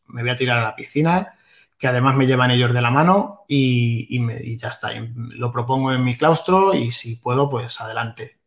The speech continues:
Y cuantos más coles, mejor, que al final de lo que se trata es de que, pues eso, se trabaje los O D S, ver la importancia que tienen y que tienen cabida dentro de nuestro currículo, aparte de que incluso de manera implícita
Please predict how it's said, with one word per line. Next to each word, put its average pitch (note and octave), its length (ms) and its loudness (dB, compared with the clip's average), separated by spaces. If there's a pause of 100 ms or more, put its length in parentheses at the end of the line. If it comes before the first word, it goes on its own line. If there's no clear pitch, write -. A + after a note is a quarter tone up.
Y C3+ 140 -4
cuantos A#2+ 360 -4
más A2+ 220 -2
coles, B2 480 -2
mejor, D3 380 -2 (500)
que - 80 -2
al B2+ 100 2
final B2 460 2
de B2 80 2
lo A#2+ 80 0
que B2 80 -4
se A#2+ 140 -8
trata C3 420 -2
es A#2 400 -6
de A#2+ 140 -6
que, A#2 520 -6
pues A#2+ 140 -8
eso, A#2+ 260 -6 (200)
se - 180 -6
trabaje B2 420 0
los B2 220 -2
O A#2+ 60 0
D C3 120 2
S, F3 520 0
ver B2 200 0
la C3 80 0
importancia B2 540 -2
que A#2 80 -6
tienen E3 460 0 (400)
y D#3 200 2
que C3 280 0
tienen C3 260 0
cabida B2+ 340 -2
dentro B2+ 200 -2
de C3 60 0
nuestro B2 220 -6
currículo, C3+ 420 0
aparte B2 360 -2
de B2+ 140 -2
que A2+ 120 -10
incluso A#2 680 -8
de B2 140 -12
manera B2+ 800 0
implícita A#2+ 1300 -2